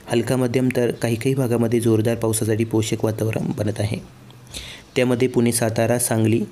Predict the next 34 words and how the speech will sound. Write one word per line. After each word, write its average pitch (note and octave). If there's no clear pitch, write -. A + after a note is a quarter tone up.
तसेच B2
कोल्हापूर A2
हे B2
जे A#2+
चार A#2
जिल्हे A2
आहे A#2+
कोकण A#2
विभागालगतचे, G#2+
या A#2
जिल्ह्यांमध्ये A2
हलक्या G#2+
मध्यम A2+
तर B2+
तुरळक A#2+
भागामध्ये A2+
जोरदार A2
पावसाची G#2+
शक्यता G#2+
असणार G#2+
आहे. A2
जोरदार B2
जो C3+
पाऊस B2
आहे C3
मुख्यत्वे A#2
करून A#2+
जो A2
काही A#2
कोकण A#2
किनारपट्टीलगतचा A2+
भाग G#2
असणार A2
आहे, A#2